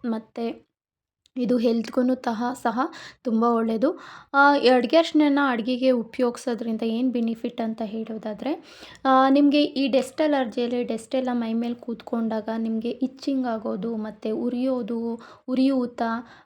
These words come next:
ಮತ್ತೆ ಇರಿಟೇಟ್ ಅಂತ ಅನ್ಸೋದು, ಈ ಥರ ಫೀಲ್‌ಗಳೆಲ್ಲನೂ ಇದು ಆದಷ್ಟು ಅವಾಯ್ಡ್ ಮಾಡುತ್ತೆ. ಇದು ಅಡಿಗೆ ಅರಿಶಿನನ ಜಾಸ್ತಿ ಅಡಿಗೆಗೆ ಯೂಸ್ ಮಾಡೋದ್ರಿಂದ ಇದು, ಆ, ಡಸ್ಟ್ ಅಲರ್ಜಿಗೆ ಆದಷ್ಟು ಒಂದು ಒಳ್ಳೆ,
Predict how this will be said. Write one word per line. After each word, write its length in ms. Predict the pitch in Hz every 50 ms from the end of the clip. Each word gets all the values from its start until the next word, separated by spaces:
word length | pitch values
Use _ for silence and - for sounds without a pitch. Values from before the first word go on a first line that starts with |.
| _ 233
ಮತ್ತೆ 320 | 233 220 226 - 247 240
ಇರಿಟೇಟ್ 640 | - - 233 269 277 302 302 294 294 277 262 269 269
ಅಂತ 320 | 262 247 233 226 226 - - 233
ಅನ್ಸೋದು, 500 | 226 226 220 220 - 240 233 196 226 240
ಈ 200 | - 269 311 330
ಥರ 200 | 320 339 339 330 320
ಫೀಲ್‌ಗಳೆಲ್ಲನೂ 960 | 311 - - 285 277 302 311 320 311 - 302 269 254 240 233 233 226 233 269
ಇದು 260 | 339 370 285 233 302 -
ಆದಷ್ಟು 680 | - 220 214 202 214 247 240 285 277 - - - 302
ಅವಾಯ್ಡ್ 380 | 254 226 214 220 226 240 240 254
ಮಾಡುತ್ತೆ. 520 | 247 233 226 220 214 214 - 247 254 262
ಇದು 180 | 247 214 254 285
ಅಡಿಗೆ 340 | - - 233 226 214 240 247
ಅರಿಶಿನನ 1200 | 247 247 - - 240 240 233 240 240 240 240 247 247 - - - - - - - _ - 247 254 285 - 311
ಜಾಸ್ತಿ 540 | 220 262 233 214 220 240 233 - - 285 269
ಅಡಿಗೆಗೆ 520 | 311 247 233 233 208 240 240 240 247 240 -
ಯೂಸ್ 320 | - 233 233 240 226 226 240
ಮಾಡೋದ್ರಿಂದ 600 | 233 233 226 226 226 208 202 226 220 220 226 277 359 508 -
ಇದು, 380 | 320 254 254 208 285 349 403 - - - - - - _ -
ಆ, 300 | 262 254 247 247 247 247
ಡಸ್ಟ್ 340 | 220 254 254 262 - - 339
ಅಲರ್ಜಿಗೆ 480 | 311 294 285 277 247 - - 233 311 349 - -
ಆದಷ್ಟು 480 | 262 240 254 214 277 262 269 - 285 277
ಒಂದು 320 | 262 254 247 233 254 240
ಒಳ್ಳೆ, 600 | 240 240 233 247 285 339 392 - - - - _